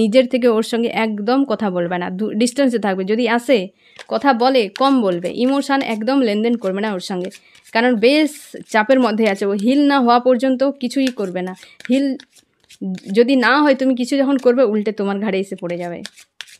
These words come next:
হ্যাঁ না ফ্রেন্ড? তোমার প্রিয় মানুষটির উপর ফাইভ ভাই পোর্টালের এনার্জি খুব ভালো মাপের পড়েছে। শিক্ষা একটা দিয়েছে, বা একটা যে, আহ, থার্ড পার্টি নিয়ে কি নেগেটিভ একটা এনার্জিতে যে, মানে, বেশ ডুবে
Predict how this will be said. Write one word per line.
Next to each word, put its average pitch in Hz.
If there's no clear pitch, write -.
হ্যাঁ -
না 277
ফ্রেন্ড? 185
তোমার 226
প্রিয় 240
মানুষটির 254
উপর 254
ফাইভ 208
ভাই 226
পোর্টালের 214
এনার্জি 208
খুব 262
ভালো 196
মাপের 233
পড়েছে। 196
শিক্ষা 233
একটা 254
দিয়েছে, 190
বা 202
একটা 202
যে, 202
আহ, -
থার্ড 196
পার্টি 208
নিয়ে 196
কি 214
নেগেটিভ 202
একটা 202
এনার্জিতে 196
যে, -
মানে, 196
বেশ 220
ডুবে 254